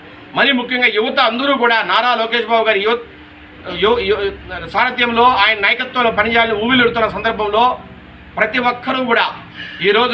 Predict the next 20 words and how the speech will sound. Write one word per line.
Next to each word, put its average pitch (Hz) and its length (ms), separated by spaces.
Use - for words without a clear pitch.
రాజంపేట 233 460
నియోజకవర్గం, 220 500
నందులూరు 240 420
మండలం, 220 300
కోనాపురం 247 520
గ్రామం 214 360
నుంచి 208 240
ఈరోజు 214 320
స్వచ్ఛందంగా, 226 720
ఎవరి 254 160
ప్రమేయం 247 460
లేకుండా, 208 360
ఎవరి 254 280
ఫోర్స్ 247 340
లేకుండా, 226 360
ఎవరి 247 260
ప్రతీకార 247 420
చర్యలు 226 300
లేకుండా, 196 340
పూర్తిగా 240 580